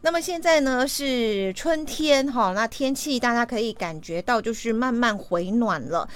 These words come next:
那接下来就是我们的清明连假咯哈，这么多天的一个假期，到底呢怎么样来安排？就是我们可以去，呃，户外踏青啊，然后呢来享受一下春天哦，这个美丽的很多哈，这个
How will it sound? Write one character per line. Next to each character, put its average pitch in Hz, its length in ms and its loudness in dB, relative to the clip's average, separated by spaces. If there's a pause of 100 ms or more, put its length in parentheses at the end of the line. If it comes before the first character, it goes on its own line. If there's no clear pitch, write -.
(200)
那 254 180 2
接 302 160 -2
下 359 200 2
来 208 180 4
就 262 80 -2
是 262 160 -4
我 202 100 4
们 170 240 -4
的 185 220 4 (100)
清 277 200 -2
明 240 120 0
连 185 280 -4
假 254 240 4
咯 196 240 4
哈， 202 120 -2
这 294 140 -4
么 302 100 -2
多 269 200 2
天 262 200 -2
的 226 80 0
一 196 120 -4
个 214 120 -2
假 269 240 0
期， 220 320 -6 (220)
到 359 160 0
底 226 140 -2
呢 196 160 0
怎 190 120 -6
么 175 100 -6
样 262 140 0
来 214 100 0
安 262 260 0
排？ 180 280 -2
就 214 140 -4
是 233 140 -2
我 196 80 -2
们 160 160 -8
可 247 100 -6
以 202 140 0
去， 247 260 -4 (220)
呃， 175 120 -4
户 226 280 -2
外 220 260 2
踏 220 300 -4
青 220 420 -2
啊， 196 260 0
然 190 140 -2
后 226 200 0
呢 185 220 0
来 180 160 -2
享 180 220 -6
受 330 240 0
一 240 80 0
下 262 160 2
春 262 380 0
天 240 280 0
哦， 202 120 0
这 208 100 -4
个 190 160 4 (260)
美 196 260 0
丽 269 180 -2
的 190 120 -2
很 175 200 -8
多 240 200 2
哈， 202 200 0
这 220 100 -4
个 175 260 0